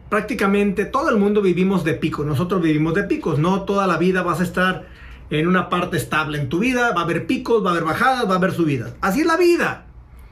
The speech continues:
Y así son los negocios. Así es el mundo también del agro. Entonces, derivado de estos picos comerciales, para que sea una idea, entre el año noventa y seis y el dos mil uno,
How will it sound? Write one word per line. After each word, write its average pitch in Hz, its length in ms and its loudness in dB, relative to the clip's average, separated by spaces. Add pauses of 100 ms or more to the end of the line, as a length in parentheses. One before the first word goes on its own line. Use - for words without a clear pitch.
(280)
Y 196 80 -2
así 254 160 0
son 254 140 2
los 220 100 2
negocios. 156 460 -2 (460)
Así 151 180 0
es 185 80 0
el 185 80 2
mundo 185 240 2
también 151 220 0
del 139 120 -2
agro. 120 280 -6 (840)
Entonces, 247 680 2 (300)
derivado 220 540 2
de 302 100 -2
estos 262 260 0
picos - 360 -2
comerciales, 190 760 0 (440)
para 151 140 -2
que 165 80 -2
sea 240 100 0
una 247 100 2
idea, 214 280 2
entre 196 340 2
el 214 80 4
año 311 300 2
noventa 220 480 2
y 165 80 2
seis 202 340 0
y 180 60 0
el 160 120 0
dos 143 200 0
mil 233 220 2
uno, 196 360 2